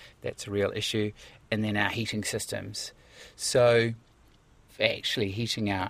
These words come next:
our rooms in the winter and our kitchens and things, um, there's nothing prescribed in the building code, so you can build a home in New Zealand without providing a heating system, and people often choose an inefficient,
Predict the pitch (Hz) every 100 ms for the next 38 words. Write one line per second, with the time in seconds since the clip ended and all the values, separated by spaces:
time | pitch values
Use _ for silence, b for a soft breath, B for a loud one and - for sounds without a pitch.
0 | - 95 95 110 107 98 98 92 92 113
1 | 107 113 101 87 92 95 95 - - 135
2 | 117 110 107 113 104 107 - B B B
3 | B - 113 104 98 101 120 107 110 101
4 | 101 - 117 110 110 107 110 107 98 131
5 | 139 139 165 175 170 - 117 113 113 101
6 | 113 110 101 90 107 104 98 98 98 101
7 | 98 98 98 98 98 - 98 98 95 98
8 | 101 101 104 113 110 107 110 - 104 101
9 | B B B B - 110 - 113 110 101
10 | - - 101 - 107 92 - 101 95 95
11 | 90 - 113 98 - 101 - 95 -